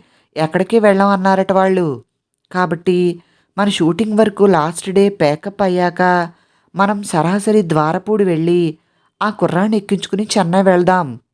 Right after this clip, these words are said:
అన్నాడు. 'లేదు, రేపే వాణ్ణి తెచ్చుకుంటాను,' అసహనంగా అంది శృతి. 'మీకు అర్థం కావట్లేదా నేను చెప్పేది?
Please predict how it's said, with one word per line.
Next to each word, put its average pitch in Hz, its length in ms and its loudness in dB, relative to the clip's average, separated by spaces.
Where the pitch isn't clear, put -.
అన్నాడు. 175 420 -2
'లేదు, 214 340 4
రేపే 202 360 2
వాణ్ణి 240 240 -2
తెచ్చుకుంటాను,' 196 680 0
అసహనంగా 214 600 -2
అంది 202 200 0
శృతి. 180 380 4
'మీకు 247 240 2
అర్థం 160 340 0
కావట్లేదా 214 640 2
నేను 214 180 -4
చెప్పేది? 185 540 -2